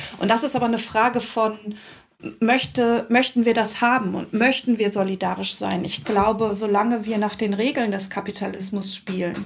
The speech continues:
die eben <laughs> äh, immer nur das be-,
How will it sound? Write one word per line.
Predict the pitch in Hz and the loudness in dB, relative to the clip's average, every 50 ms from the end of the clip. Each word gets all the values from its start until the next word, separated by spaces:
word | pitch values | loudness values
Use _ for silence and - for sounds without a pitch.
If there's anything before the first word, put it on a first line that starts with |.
| - - - - - - - - - | -10 -12 -12 -12 -12 -12 -10 -6 -4
die | 202 - - | -4 0 4
eben | 214 214 214 214 208 202 196 196 196 196 - | 4 4 4 4 0 -2 -2 -4 -4 -2 -2
<laughs> | 208 - 202 - - 214 208 - - - - - - - - - - - - - - - - - - - | -2 -2 -2 -4 -2 -4 -4 -4 -6 -10 -8 -8 -6 -6 -6 -6 -8 -8 -10 -10 -12 -12 -14 -14 -12 -6
äh, | - - 165 - 262 240 - - - 269 247 | -2 -2 2 4 4 4 4 4 2 0 2
immer | - 240 233 226 220 | 2 2 4 4 4
nur | 220 220 202 | 6 4 4
das | 202 190 214 233 - - | 6 6 4 4 2 0
be-, | - - 240 220 | 0 -2 -4 -4